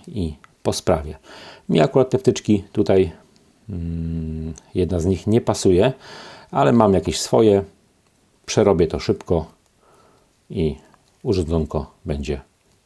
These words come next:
gotowe. Następnym etapem, jak wspominałem, jest tuning samego odprowadzania ciepła, czyli radiatora. Musicie to zrobić, jeśli będziecie mieli tyle tych ledów,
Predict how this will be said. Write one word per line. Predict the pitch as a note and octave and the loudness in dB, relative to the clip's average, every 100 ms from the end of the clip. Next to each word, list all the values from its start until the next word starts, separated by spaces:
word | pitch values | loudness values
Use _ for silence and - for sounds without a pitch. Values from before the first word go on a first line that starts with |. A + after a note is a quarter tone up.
| _ | _
gotowe. | D#2+ F2+ - D#2+ - _ _ - - _ _ _ _ _ _ _ _ _ _ _ | -6 -4 -2 -2 -6 _ _ -20 -20 _ _ _ _ _ _ _ _ _ _ _
Następnym | F3+ D#3+ G#3 F3 D3+ | -4 0 2 4 4
etapem, | G2+ C3 B2 | 4 4 4
jak | F#2 | 2
wspominałem, | - G2 F2+ A2 F#2 E2+ | 0 0 4 4 2 0
jest | A2 - _ | -2 -6 _
tuning | - G#3 E3 D#3+ - - - | 2 4 4 0 -6 -20 -16
samego | - F#2+ A2+ G2+ G2 | -4 0 2 2 2
odprowadzania | F#2 F#2 D#2+ F#2+ E2+ | 2 0 0 -2 -2
ciepła, | - - C3 G#2 E2+ | -4 0 0 2 0
czyli | - D2+ | -4 -4
radiatora. | E2+ F#2 F2+ E2 F2+ D#2 D#2 - - - - - - - _ _ _ _ _ _ _ _ - | -2 0 0 0 -2 -2 -6 -10 -18 -16 -16 -16 -18 -20 _ _ _ _ _ _ _ _ 0
Musicie | G2+ C#3+ E3+ E3 C3+ | 4 4 4 2 2
to | A2 | 4
zrobić, | F2 G2 E2+ F#2 | 4 4 2 -2
jeśli | - E2 | 0 0
będziecie | F2 E2 F2 | 0 0 0
mieli | E2 E2 D#2+ D#2 - - - - - | 0 0 -2 -6 -16 -20 -20 -20 -4
tyle | G#2 F2+ D#2 C#2+ - - - D2 - | 0 2 0 -4 -18 -20 -14 -12 -8
tych | E2+ - | -6 -2
ledów, | F#2 F#2+ B2+ - | 0 2 2 0